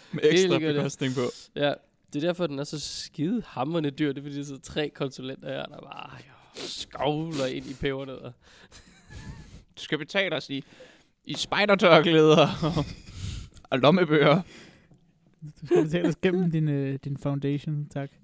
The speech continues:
Speaker 2: Ja,
Speaker 3: Syv dollars.
Speaker 2: please. Please giv os syv dollars.
Speaker 3: Ja.
Speaker 2: Åh, for satan, mand.
Speaker 3: Har du nogle, øh, spejderjuletraditioner, August?
Speaker 1: Nej, nej, ikke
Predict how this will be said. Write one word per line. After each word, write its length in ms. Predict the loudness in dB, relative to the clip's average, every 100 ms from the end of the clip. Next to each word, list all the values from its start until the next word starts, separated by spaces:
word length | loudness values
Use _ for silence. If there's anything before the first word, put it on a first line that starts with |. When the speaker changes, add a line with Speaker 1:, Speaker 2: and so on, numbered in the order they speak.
| _ -2
Speaker 2:
Ja, 100 | -2 -2 -14 -12
Speaker 3:
Syv 220 | -10 -8
dollars. 120 | -2
Speaker 2:
please. 320 | 0 -2 -4 -20 _ -10
Please 360 | -4 -2 -4 -6
giv 160 | -6
os 80 | -6
syv 220 | -8 -10
dollars. 360 | -6 -6 -6 -6
Speaker 3:
Ja. 160 | -6 -6 _ -6 -6 -6 -4 0
Speaker 2:
Åh, 360 | 2 0 -2 -6
for 200 | -10 -10 -10
satan, 640 | -16 -18 -14 -14 -14 -18 -18
mand. 120 | -20 -20 _ _ _
Speaker 3:
Har 100 | -10
du 80 | -6
nogle, 300 | -4 -4 -4
øh, 380 | -4 -6 -8 -10
spejderjuletraditioner, 1040 | -4 -4 -2 -4 -6 -8 -10 -12 -14 -14 -14
August? 420 | -16 -18 -20 _ _ _ _ _ _ _ _ _ _
Speaker 1:
Nej, 180 | -8 -8 -10 -20 _ _
nej, 180 | -12 -12
ikke 160 | -14